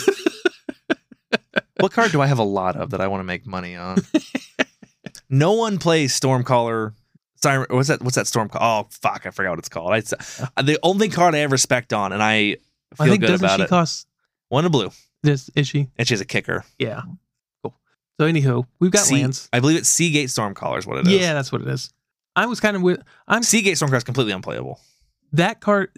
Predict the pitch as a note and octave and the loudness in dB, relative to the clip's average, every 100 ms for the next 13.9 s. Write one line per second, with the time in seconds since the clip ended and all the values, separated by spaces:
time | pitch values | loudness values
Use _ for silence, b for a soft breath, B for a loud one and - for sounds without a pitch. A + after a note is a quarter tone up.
0 | - _ _ _ _ _ E3 E3 D#3 D#3+ | -20 _ _ _ _ _ 0 2 4 4
1 | A3 G#3+ G3+ F3 E3+ E3 D#3+ - _ _ | 4 2 2 2 4 4 2 -2 _ _
2 | _ - B2 B2 C3+ C3 A#2+ G2 E2+ D2 | _ -6 -4 2 2 2 0 0 -4 -6
3 | C2+ - F3 - D3 D3+ D#3 D3 C#3 C3 | -8 -2 -2 2 2 2 0 0 2 2
4 | D3 - D3+ C3+ D3 C3+ C#3 - D#3 C3+ | 0 -2 -2 0 2 2 2 2 0 0
5 | C#3+ D3 D3+ F3 E3 D#3 C3 C3+ D#3+ D#3 | 0 2 2 4 4 4 4 2 4 2
6 | D#3 - D3 C#3 C3 C3 C3+ - A#2+ A#2+ | 2 0 0 4 2 2 0 0 -2 0
7 | C#3+ D3 C#3+ B2+ C3 D3 D3 C3 B2 A#2+ | 0 4 4 4 4 2 2 4 4 2
8 | A#2 A#2+ - - A2+ G#2+ G#2+ A#2+ A#2+ B2+ | 0 -2 -8 -4 -2 -2 -2 -2 -2 2
9 | B2 A2+ G#2+ G#2 G2 - G#2 G#2 G2+ - | 0 2 0 0 -2 -4 -2 -2 -2 -2
10 | A2+ A#2 A#2+ - B2+ D3+ E3+ C#3+ C3+ C3 | -2 -2 -4 -2 0 0 0 -2 0 0
11 | A2+ A2 G#2+ F#2+ - - A#2 A2+ B2+ - | 0 0 0 -2 -6 -6 -4 -2 -2 -2
12 | - A2+ G#2 - - - - A#2+ A#2+ A2+ | -6 -2 -4 -6 -8 -6 0 0 0 -2
13 | G#2+ - G#2+ A2 A#2 - G2+ G#2+ F#2+ | -4 -2 0 0 0 -2 -4 -2 -4